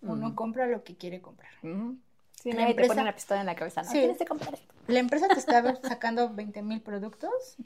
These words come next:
Speaker 1: Esa es decisión
Speaker 2: Personal,
Speaker 1: personal.
Speaker 2: sí. <laughs>
Speaker 1: Quererlos comprar.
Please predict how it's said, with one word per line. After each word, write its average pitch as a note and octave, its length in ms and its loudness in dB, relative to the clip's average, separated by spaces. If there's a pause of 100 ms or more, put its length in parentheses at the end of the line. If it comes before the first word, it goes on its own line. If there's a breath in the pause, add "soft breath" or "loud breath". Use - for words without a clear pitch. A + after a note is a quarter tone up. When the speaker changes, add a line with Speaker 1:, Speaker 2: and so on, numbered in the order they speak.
(420)
Speaker 1:
Esa - 280 -8
es C#4+ 240 -8
decisión A#3 760 -8 (300)
Speaker 2:
Personal, F#3 400 0
Speaker 1:
personal. G3 800 -2
Speaker 2:
sí. - 380 -4 (320)
<laughs> C#4 80 -12
Speaker 1:
Quererlos A#3 420 4
comprar. F3 380 -12